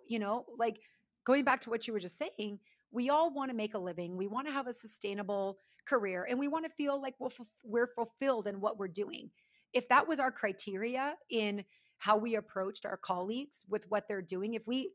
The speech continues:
if we approached them and said, "Andy, is what you're doing fulfilling you? Is it providing you a sustainable, uh, income? Are you happy with what you're doing?" "Yes, Alicia, yes, Alicia, yes, Alicia." Fine,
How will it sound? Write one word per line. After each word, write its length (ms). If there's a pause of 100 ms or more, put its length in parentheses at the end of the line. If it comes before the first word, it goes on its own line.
(140)
if 140
we 100
approached 360
them 120
and 140
said, 260 (560)
"Andy, 500 (140)
is 160
what 240
you're 140
doing 260
fulfilling 560
you? 300 (340)
Is 140
it 100
providing 480
you 340
a 200
sustainable, 880 (380)
uh, 380 (420)
income? 500 (580)
Are 220
you 140
happy 260
with 160
what 140
you're 80
doing?" 340 (160)
"Yes, 260
Alicia, 280
yes, 260
Alicia, 260
yes, 220
Alicia." 300 (360)
Fine, 400